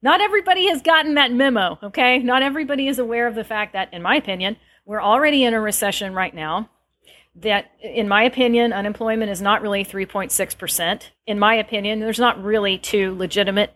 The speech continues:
open jobs for every one unemployed person. A lot of the jobs listed, in my opinion, are either bogus and they're posted for optics only. They're evergreen orders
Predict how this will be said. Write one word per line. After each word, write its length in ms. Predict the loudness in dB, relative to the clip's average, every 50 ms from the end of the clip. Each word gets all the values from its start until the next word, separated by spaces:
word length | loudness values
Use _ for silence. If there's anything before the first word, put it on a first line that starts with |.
| -4
open 300 | -4 -4 -2 -2 -4 0
jobs 420 | 2 4 4 6 4 4 2 -2 -6
for 140 | -4 -2 -2
every 180 | -2 -2 -4
one 320 | -4 0 0 2 0 0 0
unemployed 540 | -2 -2 -2 -4 -6 -6 -6 -8 -8 -8
person. 480 | -8 -8 -6 -6 -4 -4 -4 -6 -6 -8 _ _ -20 -20 -20 -18 -12 -6
A 40 | 0
lot 220 | 2 4 4 4
of 80 | 2 2
the 80 | 0
jobs 460 | -2 0 2 4 4 2 2 -2 -6 -6
listed, 360 | -6 -6 -6 -6 -8 -8 -8
in 120 | -8 -6 -2
my 160 | 0 0 0
opinion, 460 | -2 -4 -8 -8 -6 -4 -4 -4 -4
are 180 | -4 -4 -4 -2
either 180 | -2 -4 -4
bogus 460 | -2 -2 -2 0 2 2 2 2 0
and 100 | -2 -2
they're 120 | -2 -2 -2
posted 420 | -2 -2 -2 -2 -2 -6 -8 -8
for 160 | -6 -4 2
optics 380 | 2 2 2 0 -4 -8 -6 -6
only. 460 | -4 -4 -4 0 2 2 2 0 -2 _ _ -20 -20 -20 -18 _
They're 100 | -8 -4 0
evergreen 480 | 2 2 2 2 0 0 0 0 0 0
orders 500 | 0 0 2 2 2 2 2 0 -4